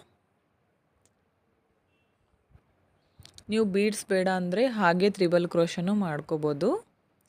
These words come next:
ಸ್ಮಾಲ್ ಬೀಡ್ಸ್ ಬೇಡ ಅಂದರೆ ಅದು ಕೂಡ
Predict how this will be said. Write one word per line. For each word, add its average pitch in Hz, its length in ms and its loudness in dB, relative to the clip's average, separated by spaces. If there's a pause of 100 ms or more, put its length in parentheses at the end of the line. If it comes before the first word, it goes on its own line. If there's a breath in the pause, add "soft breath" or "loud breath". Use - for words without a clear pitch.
(100)
ಸ್ಮಾಲ್ 165 260 -4
ಬೀಡ್ಸ್ 165 320 -8
ಬೇಡ 156 320 4
ಅಂದರೆ 143 340 -2 (1600)
ಅದು 190 240 0
ಕೂಡ 190 200 4